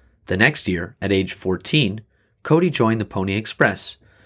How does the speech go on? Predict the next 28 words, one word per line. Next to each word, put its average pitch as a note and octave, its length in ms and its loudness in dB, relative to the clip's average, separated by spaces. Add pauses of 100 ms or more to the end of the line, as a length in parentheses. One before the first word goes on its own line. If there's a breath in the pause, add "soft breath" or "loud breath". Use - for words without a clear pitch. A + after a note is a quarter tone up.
(140 soft breath)
fitting E3 400 2
the E3 80 4
bill G#2 300 4
for - 180 -4
the G2 180 0
advertised A2 560 2
position, F#2+ 500 -4 (380 soft breath)
quote, A2+ 380 2 (220 soft breath)
"skinny, D#3 680 2
expert - 440 0
riders G2+ 480 2
willing A#2 320 0
to A2 100 -4
risk G#2+ 400 -2
death G2 400 -2
daily." F2+ 440 -4 (300)
Cody G3 320 4
later C3 280 4
served G#2 400 2
in G#2 80 -4
the G#2+ 80 2
American G#2 420 0
Civil G2+ 320 -2
War, A#2+ 380 0 (360 soft breath)
and A2+ 100 -2
in A2+ 140 0
eighteen D#3 380 2
sixty-seven, A2+ 840 0